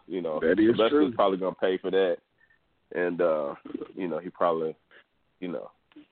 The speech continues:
Speaker 1: gets what he deserves on that one 'cause people are hugged. But like you said, it just, it, it was quick. This was a phenomenon that, you know, that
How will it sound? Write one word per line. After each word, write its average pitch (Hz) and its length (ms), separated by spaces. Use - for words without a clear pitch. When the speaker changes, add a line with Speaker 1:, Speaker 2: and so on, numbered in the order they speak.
Speaker 1:
gets - 180
what 82 140
he 80 80
deserves 76 560
on 71 160
that 76 180
one 73 160
'cause 73 120
people 80 320
are 78 80
hugged. 76 400
But 101 100
like 117 180
you 110 80
said, 98 240
it 104 100
just, 110 240
it, 101 240
it 98 80
was 95 180
quick. 120 320
This 113 160
was 98 140
a 104 60
phenomenon 107 840
that, 90 340
you 98 160
know, 90 300
that 90 300